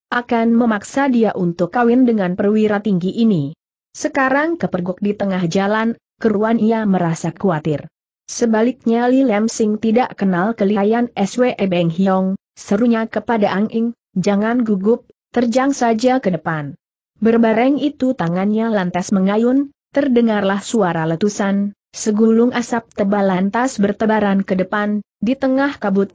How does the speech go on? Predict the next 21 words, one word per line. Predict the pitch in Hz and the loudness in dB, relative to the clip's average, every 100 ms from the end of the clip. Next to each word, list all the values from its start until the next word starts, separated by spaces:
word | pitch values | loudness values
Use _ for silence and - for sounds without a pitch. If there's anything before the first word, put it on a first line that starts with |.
| 202 | -4
itu | 202 269 | -2 -2
tampak | 294 240 226 175 175 | 0 -2 -2 -4 -2
gem | 214 226 | -2 0
kedap | - 208 254 | 0 -2 -2
sinar | - 220 208 190 | -4 -2 0 0
emas | 185 165 151 - | 0 -2 -4 -2
dengan | 190 196 202 190 | 0 2 2 2
menerbitkan | 185 165 175 233 269 - 226 220 | 2 0 0 -2 -2 -2 0 0
suara | 277 247 208 202 | 2 2 2 0
bercit-cit. | 190 175 - - - 165 147 _ _ _ _ - | 0 -4 -8 -10 -6 -6 -6 _ _ _ _ -6
Heran | 214 226 240 247 | -2 0 0 0
dan | 233 214 202 | 2 2 0
girang | 196 202 196 | 0 0 -2
pula | 202 214 208 | 0 0 0
Su | 220 196 180 | 0 -2 -2
Ang | 208 | -2
Ing, | 226 226 233 _ _ | -2 -4 -4 _ _
katanya, | 220 196 196 208 214 240 - _ | -6 -4 -2 -2 -2 -4 -10 _
"Hi, | - 220 240 - _ | -2 0 0 -6 _
kau | 214 208 | -2 0
pun | 226 247 233 | 2 2 2